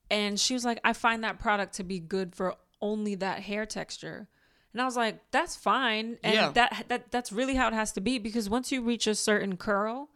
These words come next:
Speaker 1: your hair is much drier than someone who has loose curls.
Speaker 2: Right.
Speaker 1: And then the tighter your curls get, the more likely your hair is m-, drier.
Speaker 2: Right.
Speaker 1: So you need more oils than someone who has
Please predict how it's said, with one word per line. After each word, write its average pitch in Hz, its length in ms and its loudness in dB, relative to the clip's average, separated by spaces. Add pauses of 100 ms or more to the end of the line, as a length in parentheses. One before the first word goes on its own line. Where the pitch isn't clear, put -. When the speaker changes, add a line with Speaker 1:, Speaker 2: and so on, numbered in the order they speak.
(400)
Speaker 1:
your 190 140 -4
hair 202 180 4
is 190 160 0
much 185 420 4
drier 226 420 10
than 202 160 0
someone 208 360 -4
who 208 160 0
has 185 240 0
loose 214 240 -2
curls. - 540 -6 (120)
Speaker 2:
Right. 156 300 4
Speaker 1:
And 220 100 2
then 214 140 -2
the 208 80 -2
tighter 247 400 2
your 226 160 -2
curls 214 420 -2
get, 254 380 -2
the 240 100 -2
more 233 240 4
likely 220 380 0
your 202 180 -2
hair 196 260 -4
is 185 140 -6
m-, 180 160 -8
drier. 190 540 0 (180)
Speaker 2:
Right. 156 200 4
Speaker 1:
So 233 60 6
you 226 220 -2
need 240 320 -4
more 214 320 2
oils 202 480 -2
than 196 220 -6
someone 208 460 -4
who 202 200 -2
has 196 460 -2